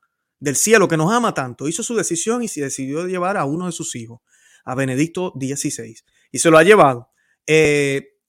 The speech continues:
obviamente no sabemos si pasó por el purgatorio, si tuvo que estar ahí. Por eso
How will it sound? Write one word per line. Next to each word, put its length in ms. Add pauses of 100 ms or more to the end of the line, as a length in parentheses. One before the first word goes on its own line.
obviamente 540
no 100
sabemos 420
si 120
pasó 320
por 160
el 60
purgatorio, 680
si 140
tuvo 220
que 80
estar 220
ahí. 140
Por 220
eso 400